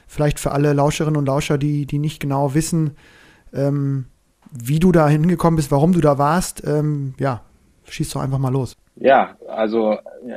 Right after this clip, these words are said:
Speaker 2: erstmal vielen Dank, dass ich hier bei euch in die, äh, Sendung kommen darf. Ähm, eigentlich, äh, äußerst schade, dass das so ein trauriger Hintergrund ist, wa-,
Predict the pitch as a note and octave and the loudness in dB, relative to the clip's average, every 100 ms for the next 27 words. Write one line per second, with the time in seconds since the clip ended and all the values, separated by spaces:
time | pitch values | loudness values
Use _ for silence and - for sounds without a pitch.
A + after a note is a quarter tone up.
0 | - A2 - B2 B2+ G#2+ B2 C#3 G#2+ G2+ | -8 -8 -6 -6 -4 -2 -2 -2 -8 -8
1 | G#2+ B2 G#2+ G#2 A2+ G#2+ G#2 G2+ G2 _ | -6 -4 -2 -2 -6 -8 -8 -8 -12 _
2 | - - G2 - G2 - C3+ D3 F#2 - | -14 -12 -12 -12 -12 -6 -4 -4 -6 -10
3 | - - G2 G2+ F#2+ G2+ B2 _ _ _ | -16 -8 -4 -4 0 2 0 _ _ _
4 | - - _ - A2 G#2+ G2+ G2+ - F#2+ | -20 -20 _ -2 0 0 -2 -6 -8 -12
5 | _ _ - A#2+ - - - G#2+ G#2+ A2+ | _ _ -20 -20 -18 -14 -8 -4 -4 -4
6 | G#2+ - - G#2+ A2+ A2+ A2 A2 A2 - | -8 -14 -16 -14 -12 -4 -4 -2 -6 -2
7 | G#2+ A2+ A2+ G#2 G#2 - - A2 G#2 - | 2 2 2 -2 -2 -4 -4 -4 -4 0
8 | A2 A2 G#2 G2 G2 A#2+ G2+ F2 F#2 - | 0 2 -2 -2 -4 -6 -8 -6 -10 -10
9 | - - - F#2+ | -16 -16 -8 -8